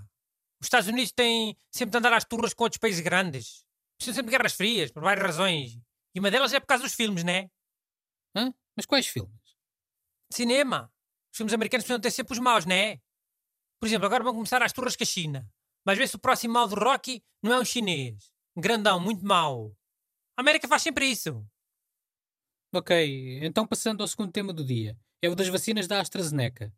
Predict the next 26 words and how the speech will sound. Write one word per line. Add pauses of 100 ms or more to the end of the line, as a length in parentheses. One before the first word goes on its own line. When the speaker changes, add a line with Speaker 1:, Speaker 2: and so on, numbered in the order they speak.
(240)
Speaker 2:
A
polémica
que
tem
havido. (440)
Com
as
reações
adversas
que
houve
em
algumas
pessoas
que
tomaram
essa
vacina. (360)
E
a
suspensão
que
houve
e
tudo. (920)
Speaker 1:
Sim.